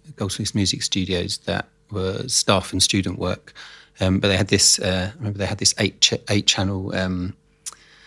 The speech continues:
Mackie system. So it was eight Mackie S R M four fifties, if, uh, if you can remember those. Very, um, not studio, uh, <laughs> quality speakers at all, but, um,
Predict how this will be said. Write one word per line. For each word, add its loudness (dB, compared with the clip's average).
Mackie 2
system. 0
So -4
it -2
was -2
eight 4
Mackie 2
S 2
R 0
M 0
four -4
fifties, -4
if, -12
uh, -4
if -16
you -8
can -8
remember -6
those. -6
Very, 0
um, -2
not -2
studio, 6
uh, 0
<laughs> -6
quality 0
speakers 0
at 2
all, 10
but, 0
um, 0